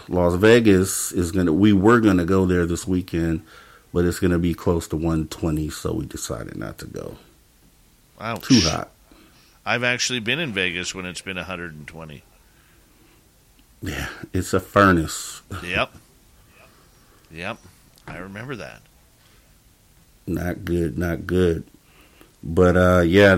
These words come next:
Speaker 1: I mean, that's just what we deal with out here, but at least it's a dry heat. You know, I was talking to my co-host, Mateo. He lives out in, uh, Florida, and they deal with a lot of that humidity over there, and I, I just can't deal with that. That's too much for me.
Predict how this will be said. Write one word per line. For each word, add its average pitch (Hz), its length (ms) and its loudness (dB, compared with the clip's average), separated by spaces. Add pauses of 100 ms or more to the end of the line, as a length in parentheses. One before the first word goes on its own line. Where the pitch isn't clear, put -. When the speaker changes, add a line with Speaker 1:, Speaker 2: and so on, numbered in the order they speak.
Speaker 1:
I 104 40 6
mean, 113 160 8
that's 120 160 4
just 123 200 0
what 120 200 4
we 120 100 4
deal 110 260 8
with 107 160 2
out 104 200 6
here, 107 180 6
but 104 140 6
at 101 120 6
least 120 380 6
it's 123 160 2
a 87 80 2
dry 92 400 6
heat. 92 400 0 (180)
You 92 100 2
know, 92 80 4
I - 20 4
was 87 120 0
talking 92 260 4
to 101 80 0
my 87 140 2
co-host, 98 580 2
Mateo. 90 680 4 (440)
He 104 120 2
lives 95 320 4
out 90 340 4
in, 87 180 0
uh, 85 160 0
Florida, 95 680 4 (460)
and 87 100 0
they 95 80 6
deal 95 280 6
with 90 140 2
a 82 60 0
lot 92 220 4
of 85 100 0
that 87 200 0
humidity 87 800 2
over 82 220 -2
there, 85 240 -2
and 82 100 -2
I, 85 260 0
I - 40 0
just 85 260 -6
can't 78 260 -2
deal 76 220 -4
with 69 180 -10
that. 76 260 -8
That's - 160 -12
too - 180 -6
much 80 260 -4
for 65 120 -12
me. 58 240 -6